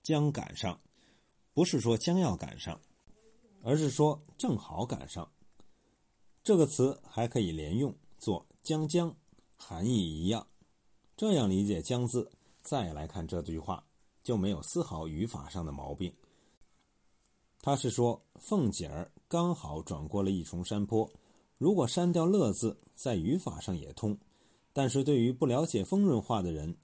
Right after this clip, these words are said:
难免发生误解。从这个角度看，庚辰等本加一个“乐”字，正是为了避免发生误解，也说明它正是在刚“刚好”这个意象上使用“将”字。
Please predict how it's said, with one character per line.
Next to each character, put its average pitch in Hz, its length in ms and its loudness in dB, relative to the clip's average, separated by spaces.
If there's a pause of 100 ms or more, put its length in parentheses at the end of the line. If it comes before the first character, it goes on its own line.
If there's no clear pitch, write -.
(140)
难 95 200 -4
免 104 300 -2
发 90 220 -6
生 98 260 -2
误 85 100 -4
解。 71 280 -10 (560)
从 160 200 -2
这 214 80 2
个 165 120 4
角 85 180 -2
度 95 140 -2
看， 98 260 -6 (420)
庚 208 220 2
辰 101 240 0
等 87 180 -2
本 78 180 -8 (300)
加 160 300 -2
一 110 120 2
个 87 100 -2
“乐” 95 240 2
字， 92 260 -4 (400)
正 185 220 0
是 - 100 -2
为 117 140 2
了 90 140 0
避 156 220 2
免 76 220 -4
发 101 200 -4
生 107 160 -2
误 110 180 0
解， 76 260 -8 (300)
也 85 180 -6
说 170 200 0
明 101 180 0
它 95 220 -4 (240)
正 160 200 -2
是 - 140 -6
在 - 220 -12 (280)
刚 151 280 0 (420)
“刚 185 240 0
好” - 300 -8
这 - 100 -4
个 117 100 2
意 120 160 2
象 92 220 0
上 87 200 -6 (120)
使 - 320 -8
用 92 180 -2 (240)
“将” 117 340 0
字。 - 220 -2